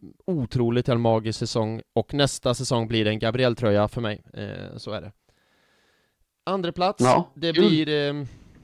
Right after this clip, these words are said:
Speaker 1: Bukayo Saka.
Speaker 2: Ja, okej, ja.
Speaker 1: Ja, eh, jag vet,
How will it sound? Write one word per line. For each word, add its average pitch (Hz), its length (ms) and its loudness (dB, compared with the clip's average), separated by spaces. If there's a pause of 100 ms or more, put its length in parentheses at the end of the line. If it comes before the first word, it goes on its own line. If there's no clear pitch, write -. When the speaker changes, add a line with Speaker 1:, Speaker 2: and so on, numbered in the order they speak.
(160)
Speaker 1:
Bukayo 143 400 4
Saka. 113 380 0 (1300)
Speaker 2:
Ja, 156 320 6 (160)
okej, 147 460 4
ja. 165 220 2 (200)
Speaker 1:
Ja, 123 220 -4
eh, 139 280 4 (1500)
jag 135 120 -2
vet, 127 200 -4